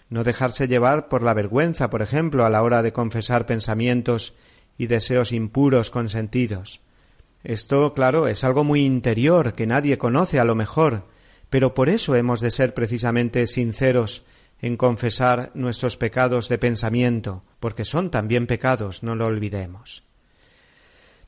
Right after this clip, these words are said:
Tercero, la pureza de la mirada exterior e interior. Ya hemos dicho que nuestros ojos son como una cámara de fotos, todo lo que vemos queda registrado,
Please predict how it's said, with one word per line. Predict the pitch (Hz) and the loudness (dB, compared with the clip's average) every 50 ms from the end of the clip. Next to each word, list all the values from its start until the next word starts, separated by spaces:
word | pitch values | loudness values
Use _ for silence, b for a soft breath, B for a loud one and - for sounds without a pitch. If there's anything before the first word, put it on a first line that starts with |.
| b | b
Tercero, | _ - 208 202 208 214 226 226 233 247 247 240 247 | _ 0 0 0 2 4 4 4 4 2 0 -2 -4
la | - 165 185 226 220 | 0 2 2 0 0
pureza | - 202 190 175 190 185 - - 196 190 190 196 190 | 0 0 2 4 4 2 2 0 0 0 0 0 -4
de | 170 147 156 | 0 0 2
la | 156 165 180 | 2 2 2
mirada | 180 165 147 156 156 156 160 160 165 170 - | 0 0 2 2 2 2 2 0 -2 -2 -4
exterior | - 139 - - - 139 123 123 165 226 240 226 | -6 -4 -4 -2 -2 0 0 2 2 2 2 2
e | 220 208 | 0 -2
interior. | 190 165 143 156 135 131 120 113 101 92 92 90 - _ _ _ _ _ _ _ _ _ _ _ _ _ _ _ _ _ _ _ _ _ _ | -2 0 0 0 0 2 0 -2 -2 -4 -8 -14 -18 _ _ _ _ _ _ _ _ _ _ _ _ _ _ _ _ _ _ _ _ _ _
Ya | 120 | -2
hemos | 120 127 135 135 - | 0 0 0 0 0
dicho | 147 156 - - 196 165 | -2 -4 0 -2 -2 0
que | - 147 | 0 0
nuestros | 135 127 123 113 - 131 117 - 175 | 0 0 -2 -2 -2 -2 -2 0 0
ojos | 185 175 - 208 202 190 - | -2 0 0 -2 -2 0 0
son | - 180 190 202 190 | 0 0 -2 0 0
como | 196 175 165 151 143 | 0 2 4 4 4
una | 151 170 185 180 170 | 4 4 2 0 0
cámara | - 196 196 190 175 175 | 0 0 2 2 2 2
de | 160 156 151 | 2 0 0
fotos, | - 170 165 156 - 117 98 95 - | 2 2 2 2 0 -6 -10 -10 -6
todo | - 139 135 190 | -4 -2 0 2
lo | 185 185 | 0 2
que | 180 180 | 2 2
vemos | 170 180 185 185 185 170 - | 0 2 0 0 -2 -2 0
queda | - 180 175 175 156 | -2 0 2 2 2
registrado, | 156 151 - 151 143 123 - - 151 147 139 120 107 95 95 | 0 -2 -2 -2 -2 -2 0 2 2 2 2 0 -2 -6 -10